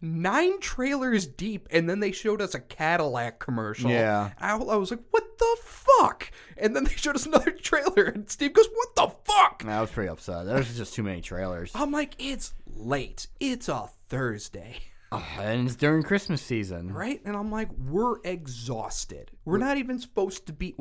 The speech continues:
Speaker 1: out of cryo sleep."
Speaker 2: Which people don't understand.
Speaker 1: It's, that's fine.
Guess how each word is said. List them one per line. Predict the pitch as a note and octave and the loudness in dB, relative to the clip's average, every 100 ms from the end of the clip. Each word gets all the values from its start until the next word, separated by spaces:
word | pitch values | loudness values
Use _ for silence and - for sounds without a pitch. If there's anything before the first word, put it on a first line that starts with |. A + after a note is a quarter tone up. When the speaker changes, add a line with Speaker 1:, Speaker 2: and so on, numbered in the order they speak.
| D3+ | -2
Speaker 1:
out | E3 E3+ | 0 0
of | D3+ | -4
cryo | A#2+ B2 C#3+ C#3 A2+ F#2 | -8 -2 0 2 0 -4
sleep." | A#2 | -4
Speaker 2:
Which | B2 G#2+ - - | -2 -2 -4 -6
people | - B2 A2 | -4 -4 -4
don't | A2 G#2 | -4 -4
understand. | G#2+ G2 - G#2+ G2 G2 B2 - - _ | -4 -6 -4 -2 -2 -4 -8 -12 -20 _
Speaker 1:
It's, | A#2+ A#2 - _ - - | -12 -12 -12 _ -20 -18
that's | F2+ - | -16 -14
fine. | - G2+ - | -10 -10 -10